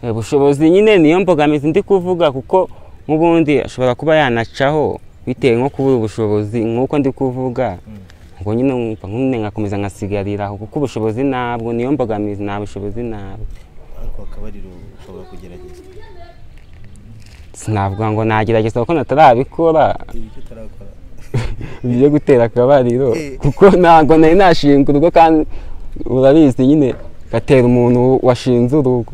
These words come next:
Speaker 2: Eh.
Speaker 1: Mm.
Speaker 2: Uracyari imanzi se?
Speaker 1: Ndacyari imanzi.
Speaker 2: Mm.
Speaker 1: Mm.
Speaker 2: Nta na rimwe urabigerageza?
Speaker 1: Nta na rimwe nari nabigerageza.
Speaker 2: Mm, ariko wiyumvamo ubwo bushobozi?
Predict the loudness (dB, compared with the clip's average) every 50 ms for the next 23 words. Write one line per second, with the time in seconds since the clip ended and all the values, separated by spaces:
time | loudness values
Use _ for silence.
0 | -12 -12 -10 -10 -10 -10 -10 -12 -12 -12 -12 -10 -10 -10 -8 -6 -4 -4 -4 -4
1 | -4 -6 -8 -10 -10 -12 -12 -10 -10 -10 -10 -10 -8 -8 -8 -8 -8 -10 -10 -10
2 | -12 -12 -14 -14 -14 -16 -18 -16 -14 -14 -14 -14 -16 -20 -20 -20 -20 -20 -20 -20
3 | -12 -8 -6 -4 -4 -4 -2 0 0 0 2 0 -2 -4 -4 -6 -8 -8 -10 -12
4 | -12 -14 -16 -18 -20 -20 -18 -18 -18 -20 -20 -20 -20 -20 -20 -20 -20 -20 -20 -18
5 | -16 -14 -12 -10 -10 -10 -10 -10 -12 -12 -12 -12 -12 -14 -16 -18 -18 -16 -18 -18
6 | -18 -18 -20 -20 -20 -20 -20 -20 -14 -10 -8 -6 -4 -4 -4 -4 -4 -4 -4 -4
7 | -4 -4 -6 -6 -6 -6 -8 -8 -10 -12 -12 -14 -14 -16 -16 -16 -14 -14 -14 -14
8 | -14 -14 -14 -14 -14 -14 -14 -16 -16 -16 -16 -16 -16 -16 -16 -18 -18 -18 -18 -18
9 | -18 -18 -20 -20 -20